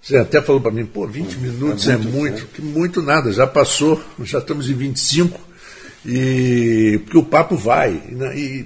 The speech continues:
Speaker 1: provavelmente a gente vai estar novamente conversando,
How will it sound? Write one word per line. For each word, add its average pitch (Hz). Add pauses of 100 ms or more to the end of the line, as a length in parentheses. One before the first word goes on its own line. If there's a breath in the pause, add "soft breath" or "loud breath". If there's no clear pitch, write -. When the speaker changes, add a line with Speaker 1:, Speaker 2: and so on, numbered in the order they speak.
(140)
Speaker 1:
provavelmente 147
a 151
gente 135
vai 123
estar 120
novamente 127
conversando, 135